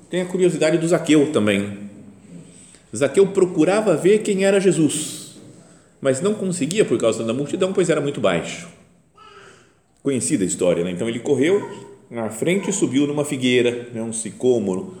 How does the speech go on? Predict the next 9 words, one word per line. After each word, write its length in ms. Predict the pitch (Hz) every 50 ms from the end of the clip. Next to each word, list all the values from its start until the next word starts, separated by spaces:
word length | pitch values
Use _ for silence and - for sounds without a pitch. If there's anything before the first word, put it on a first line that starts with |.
| - - - - - - - - - - - - - -
e 220 | 135 147 143 131 - - -
para 200 | 143 127 123 120
ver 200 | 110 120 113 107
Jesus 360 | 107 131 120 107 160 196 180
que 100 | - 185
devia 240 | 156 147 131 135 127
passar 320 | 127 123 - - - -
por 180 | - - 101 101
ali. 240 | 92 85 82 85